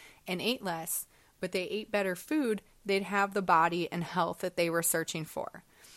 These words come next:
And keep in mind, I was still very much tracking every calorie and exercising for hours on end at this point.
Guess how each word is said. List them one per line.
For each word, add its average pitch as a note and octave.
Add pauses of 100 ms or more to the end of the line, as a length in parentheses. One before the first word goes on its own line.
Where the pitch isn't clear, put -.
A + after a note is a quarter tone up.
(140)
And G#3
keep C#4+
in D4+
mind, F3+
I G#3
was F#3+
still A#3+
very F3+
much F3+
tracking F3
every E3+
calorie F3+
and D#3+
exercising F3
for -
hours E3
on D#3+
end D#3+
at G3+
this A3
point. C4+